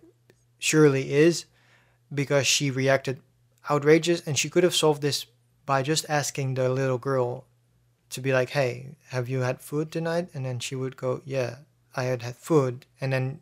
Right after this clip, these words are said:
the situation would have been solved. So, am I the asshole for refusing to babysit my sister's kids any further after her son lied to her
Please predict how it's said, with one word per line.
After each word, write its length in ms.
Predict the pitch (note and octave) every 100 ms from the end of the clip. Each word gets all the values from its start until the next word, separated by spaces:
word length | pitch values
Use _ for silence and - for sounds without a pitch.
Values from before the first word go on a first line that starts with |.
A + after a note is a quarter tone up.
| D#3
the 120 | C3 B2+
situation 480 | B2+ C3+ C3+ B2+
would 100 | B2
have 120 | B2 -
been 140 | A#2+
solved. 360 | - B2 C3 _ _ - - - - - _
So, 520 | - F3 F3 E3+ F3 - _ _ -
am 100 | G3
I 120 | G#3
the 80 | F#3+
asshole 240 | F#3+ F#3+
for 160 | E3 E3+
refusing 340 | D#3 E3+ D#3+
to 80 | D3+
babysit 400 | D3 C#3+ C3+ C#3+
my 120 | C#3
sister's 420 | B2+ D3 - C#3
kids 340 | - C#3+ C3+ -
any 200 | E3+ F3
further 440 | D#3 C#3 C#3 C3+
after 340 | C#3 C#3+ - A#2+
her 140 | A#2+
son 360 | A2+ C#3+ C3+ B2+
lied 260 | B2+ B2+
to 160 | - C3
her 160 | B2+